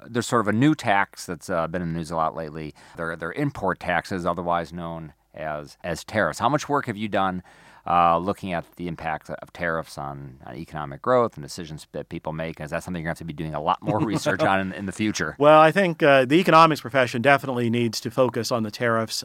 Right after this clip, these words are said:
Speaker 2: and I think people who have specialized in international trade are talking about those, and I think obviously people who have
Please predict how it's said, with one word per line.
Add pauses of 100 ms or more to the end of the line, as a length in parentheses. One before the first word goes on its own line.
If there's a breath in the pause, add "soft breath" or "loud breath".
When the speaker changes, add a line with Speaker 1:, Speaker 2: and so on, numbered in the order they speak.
Speaker 2:
and
I
think
people
who
have
specialized
in
international
trade (300 loud breath)
are
talking
about
those,
and
I
think (340 soft breath)
obviously
people
who
have